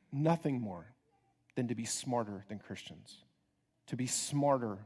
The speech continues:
than God. He wanted nothing more than for Richard Dawkins to be right. But he knew in his heart there was a God, that there was life after death.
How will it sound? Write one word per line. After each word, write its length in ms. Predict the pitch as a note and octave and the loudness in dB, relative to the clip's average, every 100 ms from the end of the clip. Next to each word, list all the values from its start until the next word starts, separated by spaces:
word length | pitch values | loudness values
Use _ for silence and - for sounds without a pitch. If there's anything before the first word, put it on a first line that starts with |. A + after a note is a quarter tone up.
| _ | _
than 160 | A2 G2 | -8 -8
God. 320 | F#2 E2+ - - _ _ _ _ _ _ _ _ _ _ _ _ _ _ _ _ _ _ _ _ _ _ _ _ _ _ | -8 -10 -14 -20 _ _ _ _ _ _ _ _ _ _ _ _ _ _ _ _ _ _ _ _ _ _ _ _ _ _
He 140 | - E3 | -2 2
wanted 280 | F3+ F3 C3 | 4 4 4
nothing 280 | D#3+ D#3+ | 2 2
more 260 | B2+ B2+ A#2 | 2 2 0
than 160 | G#2+ G#2+ | -2 -6
for 140 | A#2+ | -8
Richard 340 | A2+ B2+ B2 | -6 -6 -6
Dawkins 460 | G2+ G#2 - G#2 - | -4 -4 -4 -8 -8
to 80 | - | -12
be 80 | G2 | -12
right. 340 | - F3 - _ _ _ _ _ _ _ _ _ _ _ _ _ _ _ _ _ _ - | -10 -12 -12 _ _ _ _ _ _ _ _ _ _ _ _ _ _ _ _ _ _ -2
But 100 | B2+ | 2
he 80 | |
knew 200 | B2+ D3 | 4 4
in 60 | D3 | 2
his 120 | A#2+ | 0
heart 340 | - C3+ A#2+ - | -2 0 0 -2
there 100 | A#2 | -6
was 300 | A#2 A#2 A2+ | -2 -4 -4
a 60 | |
God, 280 | G2+ F#2 D#2+ - _ _ _ _ _ _ _ _ _ _ _ _ _ _ _ - | -8 -8 -10 -16 _ _ _ _ _ _ _ _ _ _ _ _ _ _ _ -20
that 100 | - | -12
there 100 | A#2+ | -8
was 120 | A2+ | -6
life 380 | A2+ A#2 A#2 - | 0 0 0 -6
after 240 | G#2+ F#2 | -8 -10
death. 320 | E2+ F#2+ E2+ | -10 -10 -10